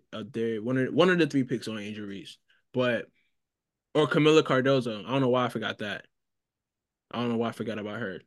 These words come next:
That was another name I was mentioning as far as, like, picks for them. But, um, yeah, no, they, in this draft that's loaded and that's stacked, they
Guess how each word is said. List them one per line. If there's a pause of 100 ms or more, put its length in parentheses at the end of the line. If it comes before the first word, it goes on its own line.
(100)
That
was
another
name
I
was
mentioning
as
far
as,
like, (360)
picks
for
them. (300)
But, (580)
um, (1160)
yeah,
no,
they, (880)
in
this
draft
that's
loaded
and
that's
stacked, (920)
they